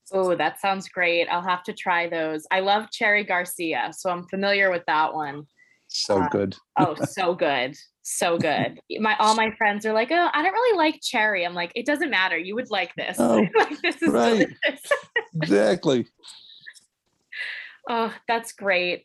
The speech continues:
Speaker 1: Well, thank you so much, Sean, for coming on here today. This was so insightful and just so incredible.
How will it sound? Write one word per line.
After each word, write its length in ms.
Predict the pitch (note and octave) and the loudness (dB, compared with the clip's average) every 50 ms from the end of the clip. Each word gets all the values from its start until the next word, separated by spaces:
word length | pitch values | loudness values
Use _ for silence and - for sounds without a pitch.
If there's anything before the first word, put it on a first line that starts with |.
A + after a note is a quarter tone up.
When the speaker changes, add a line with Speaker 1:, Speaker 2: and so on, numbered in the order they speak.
| - | -2
Speaker 1:
Well, 240 | A3+ C4 C4+ C#4 C4+ - | 0 2 2 2 0 0
thank 240 | D4+ D#4+ E4+ - | 0 0 0 2
you 100 | A4 A4+ | 2 2
so 240 | A4 - - F4 D#4 | 2 2 0 -2 0
much, 300 | C4+ B3 A#3+ A#3 - - | 0 0 -2 -4 -6 -6
Sean, 340 | - B3 A3 G3+ F#3+ F#3+ G3 | -6 -4 -2 -2 -4 -4 -6
for 120 | - G#3+ | -8 -10
coming 340 | G#3 - A3 G#3+ G#3 G3+ G3 | -8 -4 -2 0 0 0 0
on 220 | F#3 F3+ F3+ F#3+ G3 | 0 0 0 -2 -2
here 180 | G3+ F#3 F3 | -2 -2 -2
today. 420 | F3 - G3 E3+ E3 E3 E3 E3 E3+ | -4 -4 -4 -2 0 0 0 0 0
This 220 | F3 F#3 F#3 - | -2 -4 -6 -4
was 280 | A3 G3+ F#3+ F3+ - - | -6 -6 -6 -6 -10 -10
so 280 | - - - A3+ G#3 G#3+ | -10 -6 -2 0 0 2
insightful 880 | A#3 A3+ G#3+ - G3 F3+ F3+ F3+ - - - F3 F3 E3+ E3+ E3+ E3+ E3 | 0 0 -2 -2 0 0 0 -2 -4 -6 -4 -2 0 0 2 2 0 0
and 160 | D#3+ D#3+ E3 | -2 -4 -6
just 340 | D#3 F3+ F3 - - - - | -8 -8 -8 -10 -12 -12 -10
so 220 | - - F#3 F#3+ | -4 0 2 2
incredible. 720 | F#3+ F3+ F3+ F3+ E3 D#3+ D#3+ D#3+ D3+ D#3+ D3+ D3+ D3+ D3+ D3+ | 2 0 0 -2 -4 -2 -2 -2 -2 0 0 0 0 -2 -4